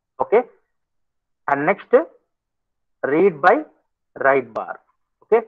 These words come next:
so read by write bar equal to what? One. Why it is one? First, means it will place the address in that address bus. Uh, it should need, it sh-, uh, microprocessor need to read whatever that value, what is the value present in this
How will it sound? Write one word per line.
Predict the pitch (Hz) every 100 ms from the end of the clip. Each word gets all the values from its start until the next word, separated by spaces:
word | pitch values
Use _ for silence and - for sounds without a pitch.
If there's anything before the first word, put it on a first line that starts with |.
| _ _ -
so | 160
read | 185 190
by | 180 208
write | 185 180 165
bar | 190 180
equal | 180 180 170
to | 165
what? | 160 156 156 _ _ _
One. | 143 107 - _ _ _ _ _
Why | 151 190
it | 202
is | 190
one? | 170 196 294 _ _ _ _ _ 160
First, | 160 220 214 - _ 143
means | 170 208
it | 175 170
will | 190 185
place | 170 175 185
the | 196
address | 151 135 190 - _ _
in | 165
that | 160 151
address | 143 131 135 147 _
bus. | 190 - _ _ _ _ _ -
Uh, | 147 147 180
it | -
should | 226 180
need, | 175 196 -
it | -
sh-, |
uh, | 165 147
microprocessor | 139 151 190 190 170 160 _ _ 185
need | 160 170 156
to | 175
read | 139 175 143 - _ _ _ -
whatever | 151 196 208 220 220 - _
that | 151 147
value, | 139 135 160 147 -
what | - 131 143
is | 175
the | 165
value | 156 135 147 170 175
present | - 131 151 151
in | 151
this | 151